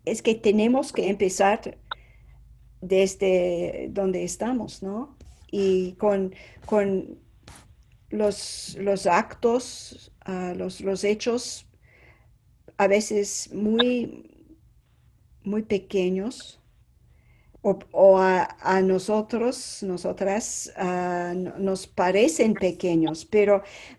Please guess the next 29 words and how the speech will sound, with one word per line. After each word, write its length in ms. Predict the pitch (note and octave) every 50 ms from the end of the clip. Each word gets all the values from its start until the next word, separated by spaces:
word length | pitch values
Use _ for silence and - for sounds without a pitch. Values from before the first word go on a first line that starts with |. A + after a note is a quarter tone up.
| _ _
puede 240 | - C4 C#4+ G#4 A#4+
se-, 220 | A#4 - - - -
ser 400 | - - B3 A#3+ D4 F4+ F#4+ -
un, 400 | C4 B3+ B3+ B3+ B3 A#3+ A#3 A#3 -
un 180 | A#3+ A#3 A3+ A3
paso 400 | - A#3+ C#4 D#4+ - - B3 A#3+
enorme, 640 | A#3 A3 G#3+ A3+ C#4 F#4+ A#4+ D#4+ G#3+ E3 E3+ F3 - _ - - -
tomar 580 | B3+ B3 A#3+ A3+ A3+ A#3 A#3 B3 C#4 - - -
un 200 | A#3 A3 A3 -
paso 560 | - A#3 A3 A3+ A3+ - - A#3 C4 D#4 - - - _ _ _ _ _ _ _ _ -
hacia 600 | F#3+ G3 A3 A3+ A3+ - B3+ A3+ G#3+ G#3+ G#3 G#3
un 180 | G#3+ G#3+ G#3+ G#3+
otro 680 | G3+ G#3 G#3 G#3 - A#3 A3 G#3 A3+ C#4+ F4 - - - _ _ _ _ _ _ _ _ _ _ _ _ _ -
que, 760 | A#3 A3 G#3 G3+ G3+ G3 G3 G3 G3 G3 G3 G3 G3 G3 -
que 140 | - A3 G#3
nos 240 | G#3 G#3+ G#3+ G#3+ -
parece 600 | - A3+ G#3 G#3 G#3+ G#3 G#3 - - G#3+ G3+ G3+
como 380 | - G#3+ G3+ G3 G3 F#3+ F#3+
muy, 600 | F#3+ F#3 F#3+ G3 G3 G3 G3 G3 F#3+ F#3+ F#3+ F#3 -
muy 260 | F3+ F#3+ F#3+ F#3+ F#3+
extraño 800 | F#3+ F#3+ - - - - - G#3+ G3 G3 G3 G3+ G3+ G#3 G#3 G#3
o 220 | G3+ G3+ F#3+ F#3 F3+
muy, 440 | F#3 F#3 F#3 F#3+ F#3+ F#3 F#3 F3+ -
muy, 560 | - C3 F#3 F#3 F#3 F#3+ F#3+ F#3 F#3 F3+ F3+
ah, 320 | F3 F3 E3+ E3+ E3+ E3+ E3+ - _ _ _ _ _ _ -
ajeno. 580 | G3 F3+ E3+ - - G3+ G3+ G3+ G3 G3+ B3+ - - - - - - - - - - - - _ -
Y, 380 | - G#3 G3+ G3 G3 F#3 - -
y, 200 | G#3+ G#3 - -
y, 320 | G3+ G#3 G3+ F#3+ F#3+ F#3+